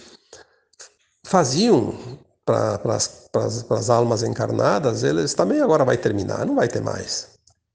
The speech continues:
Hoje nós vamos sofrer daqui pra frente somente a influência de pessoas pra pessoas, os encarnados pros encarnados. Então,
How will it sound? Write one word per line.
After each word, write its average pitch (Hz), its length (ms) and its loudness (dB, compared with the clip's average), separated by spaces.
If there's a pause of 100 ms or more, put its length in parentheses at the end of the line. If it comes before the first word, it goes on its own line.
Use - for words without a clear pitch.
(680)
Hoje 180 320 4
nós 151 220 6
vamos 127 300 4
sofrer 120 580 -2
daqui 123 240 -2
pra 180 160 0
frente 117 380 -2
somente 165 520 2
a 175 40 0
influência 147 560 -2
de 143 180 -2
pessoas 135 460 -2
pra 151 120 -4
pessoas, 117 520 -4
os 131 100 -4
encarnados 127 540 -2
pros 131 160 -4
encarnados. 131 560 -4
Então, 220 280 0